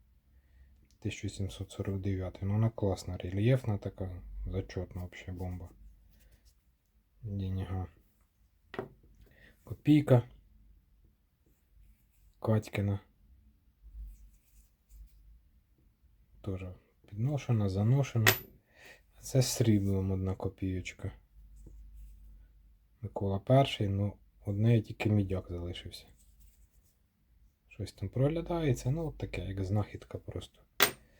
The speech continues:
Вот, що ще? Пломбочки, все показав. І от класний прям топчик. Топчик,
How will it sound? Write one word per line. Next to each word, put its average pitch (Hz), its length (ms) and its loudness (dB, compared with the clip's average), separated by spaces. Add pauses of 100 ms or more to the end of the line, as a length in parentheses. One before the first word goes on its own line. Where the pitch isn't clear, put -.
(520)
Вот, 120 800 10 (460)
що 151 200 4
ще? - 560 2 (640)
Пломбочки, 139 560 2
все 117 220 -2
показав. 117 680 4
І 196 200 6
от 147 280 6
класний 120 800 6 (100)
прям 104 400 4 (1200)
топчик. - 540 6 (2250)
Топчик, 151 560 4